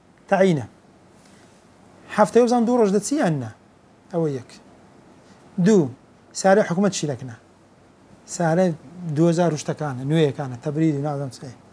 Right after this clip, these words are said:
ئەوە دوو. بەنزین جاری حکومەتە تەوان. سێ، ئێ، جێجێیەکی زی-، شتێکی دانا ئیش لێ دەکاتن، ئیشەکەشی باشە، ماشەڵڵا، غێر قانونیە. یعنی وەکو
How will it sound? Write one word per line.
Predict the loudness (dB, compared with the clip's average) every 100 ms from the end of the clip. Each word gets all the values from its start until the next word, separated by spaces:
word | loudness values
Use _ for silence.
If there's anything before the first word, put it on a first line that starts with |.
| _ -20 -20 -4
ئەوە | 0 2
دوو. | 4
بەنزین | 4 4 2
جاری | 0 -2
حکومەتە | -6 -8 -8
تەوان. | -14 -14 _ _ _ _ _ _ -2 2
سێ، | 6 6 4 -4 _ _ _ -20 _ _ _ _ _ _ -2
ئێ، | 0 0 -4 -18 -20 -2
جێجێیەکی | 2 4 4 4 0 -2
زی-، | -2 -2
شتێکی | -2 0 4
دانا | 6 6 4
ئیش | 2 2
لێ | 2
دەکاتن، | 4 4 2
ئیشەکەشی | -2 -2 -2 4
باشە، | 4 4 0
ماشەڵڵا، | -6 -6 -4 -2 -2 -6 -20 _ _ _ -14 -4 4
غێر | 4 6
قانونیە. | 4 4 -2 -6 -8 -16 _ _ _ _ _ _ _ _ _ 0
یعنی | 2 2
وەکو | 0